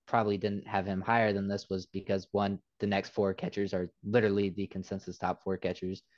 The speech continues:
except for apparently in Tom's eyes. And then, um,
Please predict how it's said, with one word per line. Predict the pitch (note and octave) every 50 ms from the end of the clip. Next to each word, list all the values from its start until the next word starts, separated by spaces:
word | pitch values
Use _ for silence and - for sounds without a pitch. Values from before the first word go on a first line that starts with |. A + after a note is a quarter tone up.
| _ _ _ _ _ _ _ _ -
except | - G2+ - - G2 F#2 -
for | G#2 G2 G2
apparently | F#2 D#2+ G2 G#2+ G#2+ F#2+ F2 E2 F#2 F#2+
in | F#2+
Tom's | F#2 - G2 G2 G2 F#2+
eyes. | F#2 F2+ G2 G2+ - - _ _ _ _ _ _ -
And | A#2 A#2 A#2 A2+
then, | A2 G#2+ G#2+ G#2+ G#2 G#2 G#2 G#2 F2+ - _ _ A2
um, | A2 G#2+ G#2 G#2 G#2 G2+ G2 F#2+ F#2+ G2 A2